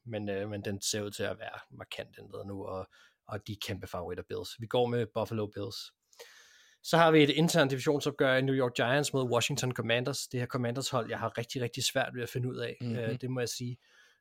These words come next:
Speaker 1: Øh, men det synes jeg egentlig ikke betyder så meget, at jeg har svært ved det, når de møder New York Giants, fordi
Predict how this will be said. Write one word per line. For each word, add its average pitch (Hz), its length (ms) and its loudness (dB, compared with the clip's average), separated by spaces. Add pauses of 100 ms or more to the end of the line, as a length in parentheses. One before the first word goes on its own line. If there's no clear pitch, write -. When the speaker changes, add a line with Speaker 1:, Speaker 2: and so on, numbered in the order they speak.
(140)
Speaker 1:
Øh, 113 300 -2
men 120 500 -2
det 123 120 -2
synes - 320 0
jeg 151 60 4
egentlig 131 200 0
ikke 139 160 -4
betyder 139 500 -4
så 123 120 -2
meget, 113 320 0
at 131 40 -2
jeg 117 80 0
har 107 80 -2
svært 120 320 -4
ved 123 80 -8
det, 120 260 -4
når 127 80 -4
de 117 120 -4
møder 113 260 0
New 117 140 -2
York 110 220 -2
Giants, 110 480 -2 (440)
fordi 110 320 -4